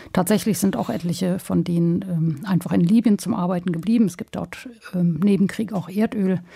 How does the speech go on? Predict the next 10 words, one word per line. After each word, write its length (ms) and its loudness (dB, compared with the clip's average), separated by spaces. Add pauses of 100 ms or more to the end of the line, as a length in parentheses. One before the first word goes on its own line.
(520)
Aber 120 4
deshalb 400 2
Agadez, 460 -4
also 260 -4
weil 160 2
das 480 -4
auf 300 -4
der 460 0
Hauptmigrationsroute 1300 -2 (120)
lag. 300 -4